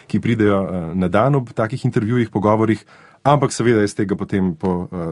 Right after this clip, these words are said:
svoji grdi navadi ne zapišem, nimam kakšnega zvezka teh cvetk in mi to vse, puf, uide. Tako da zdajle ne morem priklicati kakšne, pa čeprav je nedavno tega bilo nekaj, sem rekel: "Je pa, to si moram zapomniti, to je," ampak mi je spet ušlo.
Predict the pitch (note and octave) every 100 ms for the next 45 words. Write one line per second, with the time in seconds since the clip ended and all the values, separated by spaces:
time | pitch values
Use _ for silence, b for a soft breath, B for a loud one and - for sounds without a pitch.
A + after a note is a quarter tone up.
0 | - F2+ - F#2+ F#2 F2+ G2 F#2 G2 F#2
1 | F#2 F2+ F#2 F2+ E2 - - A#2+ C#3 -
2 | B B A2 G#2+ G2 - - - F2+ E2+
3 | D#2+ B B - F2 A2 A#2+ - G#2+ A2
4 | - - G#2+ G#2 - G#2+ G2 F#2 F#2+ -
5 | F#2+ E2+ - G2+ D#2 - _ G2 E2+ D#2
6 | D2 - G2 F2 C3+ B2+ A2+ G#2+ G#2 A#2
7 | G#2+ G#2 G#2 G#2 - G2+ A2 G#2+ - D#3+
8 | D#3 C#3 D3 A2+ A#2+ G#2+ A2 A2 G#2+ G2
9 | A2 - B B - F#2+ F#2 F2 E2+ -
10 | B2 A#2 F#2+ F#2 F#2+ F2+ - F2+ F2 D#2+
11 | G#2 F#2+ F#2 - _ B B - F#2+ F#2
12 | G2+ - F#2+ F#2 F2+